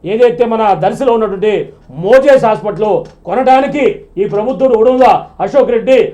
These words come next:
నాలుగు కోట్లు బేరం ఆడాడు. ఇలాంటి మనకు తెలిసి ఒకటి, ఇలాంటి తెలియని పది కా-, పది కార్పొరేట్ హాస్పిటల్ కొనడానికి ఈ అబ్బాయికి డబ్బులు ఎక్కడ నిధులు వచ్చినాయి? ఈ అబ్బాయి అకౌంట్లు కానీ,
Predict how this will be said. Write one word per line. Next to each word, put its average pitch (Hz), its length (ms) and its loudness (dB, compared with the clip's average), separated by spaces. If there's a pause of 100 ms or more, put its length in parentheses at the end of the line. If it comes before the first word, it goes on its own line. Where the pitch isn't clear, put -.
(140)
నాలుగు 247 340 2
కోట్లు 277 320 2
బేరం 220 300 2
ఆడాడు. 196 260 0 (800)
ఇలాంటి 262 260 4
మనకు 247 200 0
తెలిసి 254 300 0
ఒకటి, 254 460 2 (320)
ఇలాంటి 226 280 0
తెలియని 240 640 0 (260)
పది 226 200 -2
కా-, 240 280 -2
పది 240 480 -2 (160)
కార్పొరేట్ 254 400 4
హాస్పిటల్ 226 360 -2
కొనడానికి 262 720 -2 (200)
ఈ 170 40 -8
అబ్బాయికి 202 320 -2
డబ్బులు 202 260 0
ఎక్కడ 208 160 -6
నిధులు 196 220 -4
వచ్చినాయి? 165 280 -10 (1200)
ఈ 190 80 -2
అబ్బాయి 254 520 4
అకౌంట్లు 269 540 0
కానీ, 226 320 0